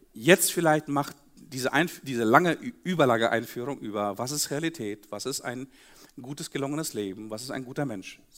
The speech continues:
Jetzt macht das Sinn. Ist dein und mein Leben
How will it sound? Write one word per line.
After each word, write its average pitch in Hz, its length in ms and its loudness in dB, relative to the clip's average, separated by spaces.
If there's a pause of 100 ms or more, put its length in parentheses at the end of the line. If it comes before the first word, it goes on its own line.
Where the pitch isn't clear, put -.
Jetzt 151 340 -2
macht 110 200 -10
das 113 120 -4
Sinn. 78 160 -10 (2500)
Ist 147 300 0
dein 131 180 -2
und 160 140 -10
mein 156 120 0
Leben 107 460 -6